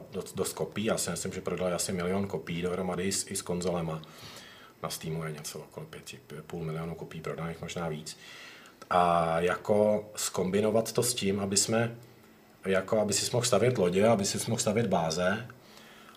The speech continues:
a jako nějaký R P G v tom taky trochu a takovej jako trošku, řeknu, ne úplně běžnej zážitek, který máš jakoby v těch spaceových hrách, jo. Takže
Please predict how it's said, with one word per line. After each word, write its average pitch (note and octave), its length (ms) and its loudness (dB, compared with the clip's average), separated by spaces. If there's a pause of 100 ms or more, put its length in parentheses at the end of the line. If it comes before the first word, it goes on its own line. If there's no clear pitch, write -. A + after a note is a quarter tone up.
(120)
a F#2+ 580 6 (400)
jako G#2 640 2
nějaký F#2 460 -4
R D2+ 120 -2
P G#2+ 240 2
G A2+ 220 6
v - 80 -2
tom A2+ 200 4
taky A#2 240 2
trochu B2 640 2 (480)
a F#2+ 560 0
takovej G#2 400 4
jako G#2+ 640 6 (1000)
trošku, A2 880 2 (120)
řeknu, G#2 640 2 (240)
ne G2+ 200 0
úplně A2 500 4
běžnej G#2 460 4
zážitek, G2 500 4
který F2+ 240 0
máš F2 220 -4
jakoby F#2+ 260 -2
v - 40 -8
těch G2 140 -4
spaceových F2 540 -2
hrách, E2 300 -4
jo. E2 180 -4
Takže F#2 360 0